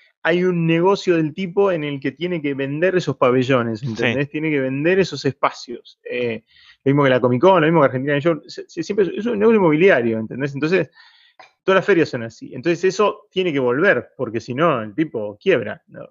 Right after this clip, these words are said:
Speaker 1: Eh, ¿viste? Eso es, te están sosteniendo el negocio como pueden, pero en un punto lo van a tener que hacer volver porque necesitan alquilar ese espacio físico y que la gente vaya y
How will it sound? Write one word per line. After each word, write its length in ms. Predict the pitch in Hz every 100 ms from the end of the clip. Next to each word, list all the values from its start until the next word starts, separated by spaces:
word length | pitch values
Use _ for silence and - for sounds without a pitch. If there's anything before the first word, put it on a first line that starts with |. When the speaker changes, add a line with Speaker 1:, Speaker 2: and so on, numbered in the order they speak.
| 123
Speaker 1:
Eh, 360 | 117 113 110 107
¿viste? 500 | 113 - 110 110 120
Eso 140 | 143
es, 140 | 131 _
te 80 | -
están 240 | 117 135 139
sosteniendo 480 | 143 139 135 165
el 40 | 147
negocio 300 | 139 156 143
como 240 | 131 127
pueden, 320 | 190 208 208
pero 240 | 143 120 - - - -
en 80 | 143
un 80 | 123
punto 220 | 202 170
lo 80 | 131
van 80 | 131
a 80 |
tener 160 | 127 131
que 60 | 131
hacer 180 | 143
volver 380 | 143 135 156 220
porque 420 | 185 123 117 107 - _ -
necesitan 440 | 113 120 165 160
alquilar 380 | 127 - 139 165
ese 180 | 156 120
espacio 380 | - 170 - 127 _ -
físico 560 | 185 - 165 185 190
y 80 | 156
que 120 | 135
la 100 | 117
gente 380 | - 151 147 131
vaya 520 | 127 165 170 156 170
y 400 | 160 123 147 147